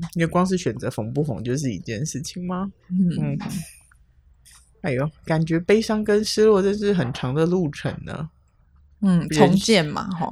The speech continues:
Speaker 1: 重建，灾后重建，
Speaker 2: 对，
Speaker 1: 人生必经之路。
Speaker 2: 重-，嗯，重建。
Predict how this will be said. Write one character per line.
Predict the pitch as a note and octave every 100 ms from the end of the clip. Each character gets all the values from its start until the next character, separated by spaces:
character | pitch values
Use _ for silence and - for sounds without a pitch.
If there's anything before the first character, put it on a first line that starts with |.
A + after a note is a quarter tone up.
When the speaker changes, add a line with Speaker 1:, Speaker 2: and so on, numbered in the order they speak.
| G3+
Speaker 1:
重 | F#3 D3+
建， | - F#3 C#3+
灾 | - D#3
后 | F3 D3
重 | D3 A#2 C#3+
建， | A3
Speaker 2:
对， | F#3+ D3+
Speaker 1:
人 | D3 D#3+
生 | G3 F#3 F#3+ -
必 | F3
经 | C#3 C#3 C#3+
之 | - B2+
路。 | C3 B2+ C3+ E3 G3+
Speaker 2:
重-， | F#3
嗯， | D#3 - E3
重 | - E3 -
建。 | - -